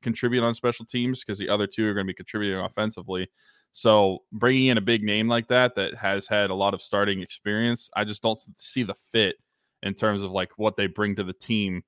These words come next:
uh, if, if you're gonna bring them in as R B three,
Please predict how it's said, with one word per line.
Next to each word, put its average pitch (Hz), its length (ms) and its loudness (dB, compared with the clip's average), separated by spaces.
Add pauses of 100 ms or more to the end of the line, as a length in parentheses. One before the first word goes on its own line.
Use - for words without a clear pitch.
(160)
uh, 98 180 -2
if, 98 220 -4
if 104 140 -6
you're 104 80 -8
gonna 95 180 -2
bring 101 220 -2
them 98 120 0
in 95 160 0
as 95 280 -2
R 95 140 0
B 92 120 -10
three, 98 480 -2